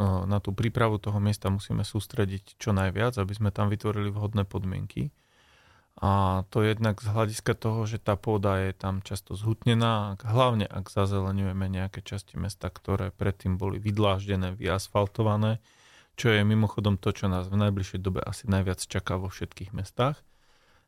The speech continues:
Takže, e, vlastne my musíme narušiť tú štruktúru, ktorá tam bola zhutnená a musíme tam pripraviť v podstate takú drenážnu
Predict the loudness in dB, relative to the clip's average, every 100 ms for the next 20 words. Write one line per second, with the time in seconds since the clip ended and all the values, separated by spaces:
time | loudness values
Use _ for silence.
0 | -4 -4 -2 2 4 4 2 0 0 2
1 | 2 0 0 0 0 0 2 4 4 4
2 | 4 4 4 2 -2 -8 -6 -6 -6 -6
3 | -6 0 0 0 -2 -2 0 0 2 0
4 | 0 -4 -2 0 2 2 2 0 0 0
5 | 0 -2 -2 -6 -6 -4 0 0 -2 -8
6 | -12 -12 -12 -12 -8 -6 -4 -2 -2 -4
7 | -8 _ _ _ _ 0 4 4 4 2
8 | 2 2 2 0